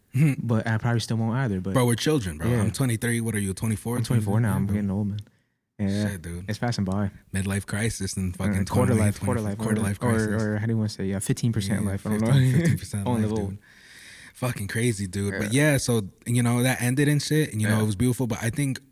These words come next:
Speaker 1: moving on from that, so
Speaker 2: Yeah.
Speaker 1: Melting Mindset was definitely, for me,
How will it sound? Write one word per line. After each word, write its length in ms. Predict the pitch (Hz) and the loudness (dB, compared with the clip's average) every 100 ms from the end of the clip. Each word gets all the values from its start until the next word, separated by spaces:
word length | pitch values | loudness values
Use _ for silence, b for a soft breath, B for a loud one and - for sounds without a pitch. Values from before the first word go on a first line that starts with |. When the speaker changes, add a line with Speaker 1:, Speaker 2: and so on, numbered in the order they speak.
| 110 | -4
Speaker 1:
moving 400 | 117 131 135 123 | 0 0 0 0
on 240 | 127 127 | -2 -4
from 320 | - 113 101 92 | -4 -6 -4 -2
that, 360 | 110 110 - | -2 -2 -2
so 360 | 120 104 101 - | -2 0 -2 -6
Speaker 2:
Yeah. 80 | - | -8
Speaker 1:
Melting 400 | 110 123 139 120 | -4 -4 -2 -2
Mindset 680 | 110 104 107 104 - 87 78 _ b b b b b b _ _ - | -2 -2 -2 -4 -6 -6 -8 _ b b b b b b _ _ -8
was 440 | 101 92 95 87 | -6 -6 -6 -6
definitely, 640 | 104 107 117 117 113 110 - B B | -4 -4 -2 -2 0 -2 -6 B B
for 160 | - 127 | -4 0
me, 320 | 151 185 | 2 2